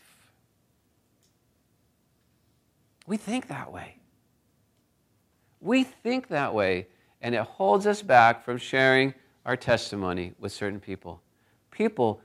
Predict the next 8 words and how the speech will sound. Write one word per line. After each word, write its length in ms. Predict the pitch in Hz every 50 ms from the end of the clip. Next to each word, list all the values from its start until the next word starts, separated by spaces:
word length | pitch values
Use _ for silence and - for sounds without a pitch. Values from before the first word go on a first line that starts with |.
| _ _
who 100 | - 147
probably 560 | - - 180 180 190 185 180 175 180 180 180
need 260 | 170 151 151 151 147 151
to 80 | 143
hear 300 | 127 - - 135 123 123
it 180 | 120 117 - - _ _
the 120 | 123 117
most. 640 | 110 107 110 110 107 98 - - - - - _